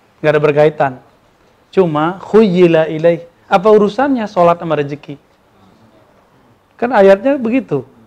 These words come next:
Wa'mur ahlaka bis-shalah wastabir 'alaiha. Ya. Ya, kamu, kami mem-, apa, perintahkanlah keluargamu sholat, sabarlah, ya. Sabarlah, kan gitu. Terus apa lagi kalimatnya?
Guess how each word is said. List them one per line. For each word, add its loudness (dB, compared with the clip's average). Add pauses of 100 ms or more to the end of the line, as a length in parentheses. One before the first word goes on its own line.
(180)
Wa'mur 2
ahlaka 0
bis-shalah -2
wastabir -2
'alaiha. -6 (720)
Ya. -8 (880)
Ya, -18
kamu, 2
kami 2
mem-, -6
apa, -4
perintahkanlah 0
keluargamu 0
sholat, -2
sabarlah, 0 (260)
ya. -10 (1500)
Sabarlah, 2
kan 2
gitu. 0
Terus 0
apa 2
lagi -2
kalimatnya? -8